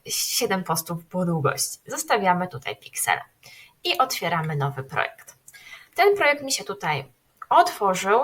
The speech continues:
i teraz to, co musimy zrobić, bo jak widzicie, to jest duży prostokąt i tutaj ciężko byłoby coś zaprojektować, to musimy go podzielić na, e, na pojedyncze posty.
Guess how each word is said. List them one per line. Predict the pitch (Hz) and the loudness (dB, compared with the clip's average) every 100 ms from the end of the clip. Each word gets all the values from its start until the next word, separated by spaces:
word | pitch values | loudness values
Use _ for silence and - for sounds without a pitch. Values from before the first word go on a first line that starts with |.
| - - - - | 0 -12 -16 -14
i | 240 | -2
teraz | 330 349 339 - | 6 6 6 4
to, | 403 | 4
co | 415 302 | 6 0
musimy | 269 - 226 214 | -4 -2 -2 -2
zrobić, | 196 175 202 - - | 0 0 0 -4 -6
bo | 208 208 | -2 0
jak | 233 - | 0 -4
widzicie, | 214 233 247 | -10 -6 -4
to | - | 0
jest | 208 196 202 | 0 0 -2
duży | 277 294 240 | -2 -2 -4
prostokąt | 240 185 - - - 160 160 - | -4 -6 -4 -6 -2 -4 -4 -12
i | 175 | -18
tutaj | - 220 202 | -8 -4 -2
ciężko | - 247 - 175 | 0 0 -2 -8
byłoby | 180 185 170 | -4 -4 -4
coś | - 175 | -8 -6
zaprojektować, | 156 - - - - 139 143 262 - - - - - | -6 -6 -10 -10 -12 0 2 2 0 -6 -14 -10 0
to | 339 | 2
musimy | 349 339 285 | 2 -2 -2
go | 240 262 | 0 0
podzielić | 247 226 240 240 254 262 - | -2 0 2 2 -2 -2 -2
na, | 190 190 196 185 - | 2 4 4 0 -4
e, | 175 180 180 | 0 2 2
na | 539 | 2
pojedyncze | 330 247 208 196 175 | 2 0 -2 -2 -8
posty. | - - - | -4 -4 -4